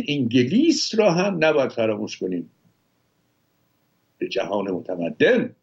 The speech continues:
اجازه بدید من خواهش کنم از سپهر نازنین یه موسیقی پخش کنن، بعد برمیگردیم در باب برکات انگلیس صحبت می‌کنیم. خب، با درودی دیگر هموطنان گرامی،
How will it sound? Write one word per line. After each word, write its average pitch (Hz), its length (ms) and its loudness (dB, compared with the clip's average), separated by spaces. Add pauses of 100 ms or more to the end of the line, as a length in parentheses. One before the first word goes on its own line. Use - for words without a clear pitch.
(880)
اجازه 92 260 -6
بدید 127 340 -2
من 127 140 -2
خواهش 117 340 2
کنم 117 380 -2
از 98 120 -4
سپهر 104 400 -2
نازنین 90 480 0 (1600)
یه 101 80 0
موسیقی 98 400 2
پخش 101 380 0
کنن، 113 280 4
بعد 98 320 2
برمیگردیم 101 580 2
در 90 160 4
باب 101 460 4
برکات 98 720 2
انگلیس 92 720 -6 (280)
صحبت 80 440 -6
می‌کنیم. - 80 -16 (1080)
خب، 139 420 12
با 123 120 12
درودی 139 460 10
دیگر 123 300 12
هموطنان 113 580 6
گرامی، 95 760 6